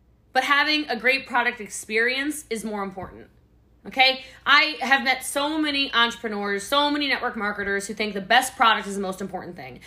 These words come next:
and that the best product should always win. And what people fail to realize is that without great distribution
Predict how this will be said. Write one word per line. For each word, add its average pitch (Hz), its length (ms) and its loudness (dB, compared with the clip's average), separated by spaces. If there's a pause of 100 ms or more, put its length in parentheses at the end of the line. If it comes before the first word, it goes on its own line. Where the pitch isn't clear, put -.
(200)
and 226 80 2
that 214 80 -2
the 180 40 -10
best 262 280 4
product 240 260 4
should - 100 -4
always 190 200 -2
win. 123 300 -14 (280)
And 240 100 8
what 262 120 0
people 294 200 2
fail 269 280 6
to 381 60 6
realize 208 540 4
is 208 120 -4
that 208 160 4
without 220 480 2
great 247 300 4
distribution 262 840 -2